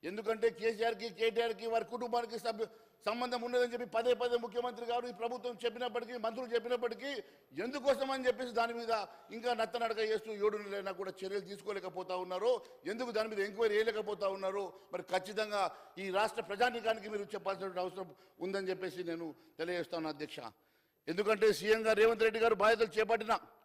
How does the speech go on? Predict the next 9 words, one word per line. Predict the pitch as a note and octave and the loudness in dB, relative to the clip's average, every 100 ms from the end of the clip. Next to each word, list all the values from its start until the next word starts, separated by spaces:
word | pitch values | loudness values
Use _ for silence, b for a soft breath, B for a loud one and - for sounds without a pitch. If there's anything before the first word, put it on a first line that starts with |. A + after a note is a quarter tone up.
| b b _ | b b _
తర్వాత | F#3+ A3 A#3 | 4 6 6
రెండో | F3+ G#3 B3 | 4 6 8
రోజే | B3 A#3+ B3 | 10 8 8
ధరణి | A3 A#3 A#3+ | 4 4 4
పోర్టల్పై | A3 A#3 A#3 A#3+ | 6 6 6 6
రివ్యూ | F#3+ G#3 B3+ | 4 -2 -2
మీటింగ్ | A#3 A3+ | -2 -2
పెట్టారు | G3+ G3 F3+ | 0 0 -2
అధ్యక్ష. | D#3 D3+ | -2 -8